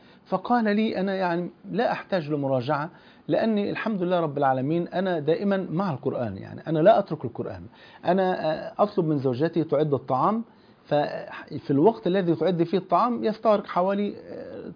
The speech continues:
تلت ساعة، نصف ساعة، في نصف ساعة أكون مراجع جزئين أو مراجع جزء ونص.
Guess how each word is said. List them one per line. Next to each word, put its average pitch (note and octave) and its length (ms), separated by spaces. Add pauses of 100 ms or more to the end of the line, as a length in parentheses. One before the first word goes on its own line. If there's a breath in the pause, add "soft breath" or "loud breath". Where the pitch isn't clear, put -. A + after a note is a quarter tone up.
تلت F#3+ 240
ساعة، F3 220
نصف E3 260
ساعة، - 320 (400 loud breath)
في F3+ 100
نصف B3 240
ساعة A3+ 140
أكون G3 200
مراجع F#3 280
جزئين A2+ 460 (840)
أو D3+ 120
مراجع D#3+ 320
جزء D3 240
ونص. A2 440